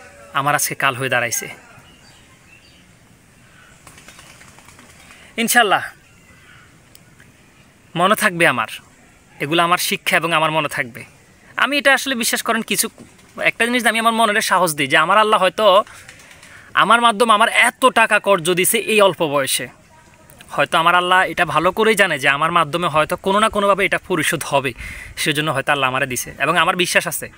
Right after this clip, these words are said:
আমার উপরওয়ালা আমার সাথে আছে, এবং ইনশাল্লাহ আমি একদিন না একদিন খুব দ্রুত এই টাকা পরিশোধ হবে, এই কর্জগুলো পরিশোধ হবে। আল্লাহ কখনো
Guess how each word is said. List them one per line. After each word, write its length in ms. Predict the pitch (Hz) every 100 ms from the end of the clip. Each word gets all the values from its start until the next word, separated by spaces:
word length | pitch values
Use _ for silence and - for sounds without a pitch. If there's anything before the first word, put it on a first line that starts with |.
| - - - - - - - - - -
আমার 220 | 143 165
উপরওয়ালা 420 | 170 185 165 151
আমার 200 | 147 156 -
সাথে 200 | 156 - 180
আছে, 200 | - 202
এবং 140 | 185 156
ইনশাল্লাহ 320 | 143 - 156 139
আমি 120 | 156
একদিন 240 | 143 143
না 80 | 147
একদিন 160 | 139 143
খুব 220 | - 180
দ্রুত 260 | 131 165 175
এই 200 | 117 131
টাকা 220 | 139 -
পরিশোধ 360 | 135 131 - 123
হবে, 180 | 123 113 -
এই 80 | 143
কর্জগুলো 420 | - 135 135 139
পরিশোধ 320 | 135 139 127 123
হবে। 140 | 113 120 - - - - - - - - - - - - - - - - - - - - -
আল্লাহ 200 | 143 160 -
কখনো 320 | 147 208